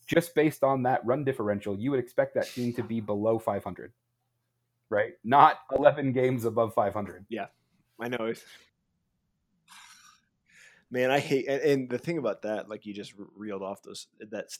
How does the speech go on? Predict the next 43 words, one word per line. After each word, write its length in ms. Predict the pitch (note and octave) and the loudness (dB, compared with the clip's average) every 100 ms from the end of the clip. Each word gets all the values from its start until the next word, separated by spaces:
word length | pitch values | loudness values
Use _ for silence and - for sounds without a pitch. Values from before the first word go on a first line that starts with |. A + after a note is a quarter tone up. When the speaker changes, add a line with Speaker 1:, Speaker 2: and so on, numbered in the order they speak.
| - | -8
Speaker 2:
those 180 | A2+ G#2+ | -8 -6
stats. 300 | G#2+ G#2+ - | -6 -8 -6
I 80 | A#2+ | -4
really 320 | C3 A#2 G#2 | -2 -2 -4
feel 180 | - G#2 | -8 -12
bad 240 | F#2+ G2+ - | -10 -10 -12
for 80 | |
the 60 | F#2+ | -16
Dodgers. 640 | - F#2+ A2+ A2 - - _ _ _ | -12 -12 -10 -12 -12 -16 _ _ _
I 80 | B2+ | -2
mean, 280 | C3+ C3 - | 0 0 0
Speaker 1:
Ugh, 160 | D#3 B2+ - | 0 0 4
Speaker 2:
'cause 100 | G3+ | 6
Speaker 1:
they, 40 | F3+ | 8
like, 180 | C4 F3 | 8 8
they 100 | F4+ | 8
could, 180 | E3 | 8
Dodgers 260 | D3 F3+ D#4 | 6 4 2
could 120 | C3+ | 2
miss 120 | C#3+ | 2
the 100 | C#3+ | 2
playoffs. 520 | - C3 F#2 F2+ - - | 6 6 6 0 -8 -6
Speaker 2:
they 100 | E3+ | 0
could 220 | A3+ C#3+ | 2 4
miss 180 | D3+ D3 | 2 2
the 140 | G#2+ | -4
playoffs, 600 | - - B3 C#3 G#2 - | -4 0 4 4 2 0
and 200 | D3+ C#3+ | 2 2
if 80 | C3 | 2
you 120 | D3+ | 6
look 160 | F3+ D#3 | 6 6
at 80 | C#3 | 4
that 160 | C3+ | 2
number, 320 | D3 G#3 D#3 G#2+ | 2 4 4 4
they're 240 | D3+ G#3+ | 6 6
a 100 | A#2 | 4
very 340 | B2+ C#3+ C3+ | 4 4 4
good 280 | A2+ C3 A#2+ | 0 -2 -4
team. 400 | - A3+ A3 - _ _ - | -4 -4 -6 -12 _ _ -12
Right? 180 | - - | -6 0
<laughs> 20 | |
Speaker 1:
Pythagor-, 280 | C#3+ D3+ E3+ | 4 6 8
Speaker 2:
They're 160 | C#3 | 6